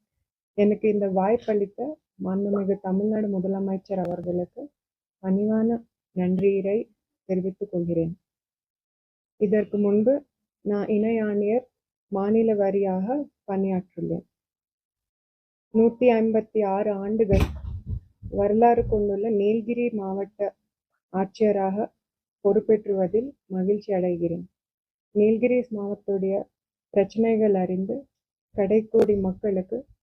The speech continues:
அரசு நலத்திட்டங்கள் சேருவதற்கு முயற்சி செய்வேன். இதுக்கு உங்களுடைய ஒத்துழைப்பை தருமாறு கேட்டுக்கொள்கிறேன். நன்றி. வணக்கம். ஜாயின் பண்ணிருக்கேன். கொஞ்சம் பிரச்சனைகள் வந்து புரிஞ்சுக்கிட்டு அப்போ நான் கண்டிப்பா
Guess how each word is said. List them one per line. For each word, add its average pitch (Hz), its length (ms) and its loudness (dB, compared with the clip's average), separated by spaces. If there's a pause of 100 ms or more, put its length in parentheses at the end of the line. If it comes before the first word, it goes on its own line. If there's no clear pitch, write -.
(380)
அரசு 226 380 0
நலத்திட்டங்கள் 208 800 0
சேருவதற்கு 190 840 0 (260)
முயற்சி 208 540 0
செய்வேன். 175 400 -2 (420)
இதுக்கு 208 400 2
உங்களுடைய 202 640 0 (680)
ஒத்துழைப்பை 220 760 0
தருமாறு 208 600 0
கேட்டுக்கொள்கிறேன். 185 720 -6 (560)
நன்றி. 185 340 0 (300)
வணக்கம். 190 540 -6
ஜாயின் 196 300 0 (100)
பண்ணிருக்கேன். 185 500 -4 (180)
கொஞ்சம் 190 320 -2
பிரச்சனைகள் 208 580 0
வந்து 196 380 -2
புரிஞ்சுக்கிட்டு 214 560 4
அப்போ 190 500 -2
நான் 185 340 -6
கண்டிப்பா 185 760 -2